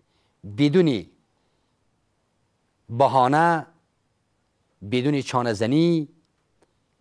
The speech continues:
بدون، بدون کدام ملاحظه و دغدغه میایه خود به پروردگار خود تسلیم می‌کنه و در برابر اوامر او تسلیم می‌باشه و از نواهی او اجتناب می‌کنه.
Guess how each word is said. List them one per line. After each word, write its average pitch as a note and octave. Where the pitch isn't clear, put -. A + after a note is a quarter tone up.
بدون، C#3
بدون D#3+
کدام B2+
ملاحظه B2
و C#3
دغدغه B2
میایه C#3
خود A#2
به G2+
پروردگار G#2
خود G#2
تسلیم A2+
می‌کنه E3+
و B2+
در G2+
برابر G2+
اوامر G#2+
او A2+
تسلیم A2+
می‌باشه E3
و D3
از A2
نواهی G#2+
او A2
اجتناب G2+
می‌کنه. F2